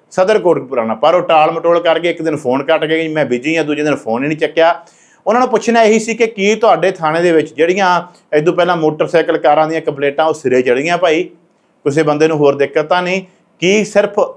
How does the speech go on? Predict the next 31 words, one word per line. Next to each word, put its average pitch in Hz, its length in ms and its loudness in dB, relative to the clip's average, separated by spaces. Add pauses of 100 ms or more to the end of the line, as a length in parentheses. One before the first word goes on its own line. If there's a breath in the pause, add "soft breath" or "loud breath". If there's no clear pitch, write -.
(260)
ਰਸੂਖਦਾਰਾਂ 175 640 2
ਦੀ 190 140 2
ਗੱਲ 180 180 4
ਹੀ 190 60 4
ਸੁਣਦੇ 180 320 -2
ਹੋ 202 60 2
ਜਾਂ 208 140 2
ਆਮ 180 180 2
ਬੰਦੇ 170 180 0
ਦੀ 180 160 2
ਗੱਲ 156 180 2
ਵੀ 156 100 0
ਸੁਣਦੇ 117 340 -8
ਹੋ? 98 40 -14 (440 soft breath)
ਅਸੀਂ 208 280 0
ਇਸ 208 120 -2
ਮਾਮਲੇ 180 380 2
ਦੇ 190 100 4
ਵਿੱਚ 190 200 2
ਉਸ 196 120 -4
ਪਰਿਵਾਰ 165 400 2
ਨਾਲ 180 120 -2
ਵੀ 175 140 0
ਗੱਲਬਾਤ 151 440 2
ਕੀਤੀ 139 300 -4
ਆ, 185 60 4
ਉਹ 185 80 4
ਕਹਿੰਦੇ 180 260 0
ਆ 190 40 4
ਜੀ 185 160 0
ਹਾਂ, 120 220 -2